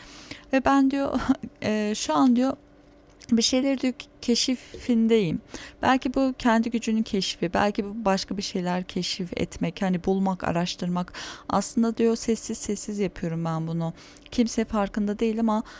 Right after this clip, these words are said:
hani kendimi diyor önce bir fark etmem gerekiyor. Ne istediğimi bir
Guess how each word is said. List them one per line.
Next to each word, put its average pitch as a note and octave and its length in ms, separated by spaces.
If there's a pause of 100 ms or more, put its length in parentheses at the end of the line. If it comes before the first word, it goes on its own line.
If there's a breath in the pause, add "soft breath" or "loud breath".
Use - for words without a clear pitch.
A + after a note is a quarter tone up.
(120 loud breath)
hani F#3+ 220
kendimi G#3+ 460
diyor G#3 160
önce F3+ 240
bir F#3 80
fark F#3 340
etmem F3 440
gerekiyor. F#3 760
Ne A3+ 140
istediğimi G#3 640
bir F#3+ 240